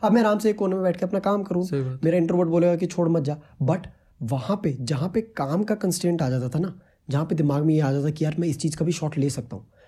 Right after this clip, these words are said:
Speaker 1: तो मैं उधर
Speaker 2: इस
Speaker 1: जाने
Speaker 2: चीज़ का
Speaker 1: जा-
Speaker 2: शॉट ले सकता हूँ, उनसे बात करके अपना फ्यूचर
Speaker 1: Exactly।
Speaker 2: प्रॉस्पेक्ट्स बेटर कर सकता हूँ।
Speaker 1: Exactly। तो यही होता था, पता है, मैं वहाँ पे अपना कैमरा लेके जाता था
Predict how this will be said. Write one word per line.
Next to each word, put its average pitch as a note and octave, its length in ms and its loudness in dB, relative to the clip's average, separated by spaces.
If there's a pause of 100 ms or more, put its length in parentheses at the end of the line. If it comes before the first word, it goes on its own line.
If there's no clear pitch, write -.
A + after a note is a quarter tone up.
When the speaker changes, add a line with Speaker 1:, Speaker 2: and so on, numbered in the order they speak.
(160)
Speaker 1:
तो G3 60 0
मैं A#3 100 4
उधर E3+ 280 2
Speaker 2:
इस A3 100 6
Speaker 1:
जाने - 180 6
Speaker 2:
चीज़ G3+ 80 4
का G3 60 4
Speaker 1:
जा- G3+ 80 6
Speaker 2:
शॉट F3 280 4
ले D#3+ 120 2
सकता D3+ 280 0
हूँ, G3+ 60 6
उनसे G#3+ 160 2
बात E3+ 340 4
करके G3+ 280 2
अपना G3 220 4
फ्यूचर G3 380 4
Speaker 1:
Exactly। G#3 100 2
Speaker 2:
प्रॉस्पेक्ट्स F3 500 4
बेटर D3 260 4
कर C3+ 140 2
सकता C3+ 320 0
हूँ। D3 80 2
Speaker 1:
Exactly। D3+ 280 -2
तो A3+ 60 4
यही F#3+ 180 6
होता F3 200 2
था, C3+ 100 -6
पता A3+ 200 0
है, F#3+ 60 2
मैं G#3 120 2
वहाँ C#3+ 300 -2
पे B3+ 120 2
अपना B3 200 2
कैमरा F3+ 360 2
लेके F#3 240 2
जाता B2+ 260 -2
था D#3+ 220 -8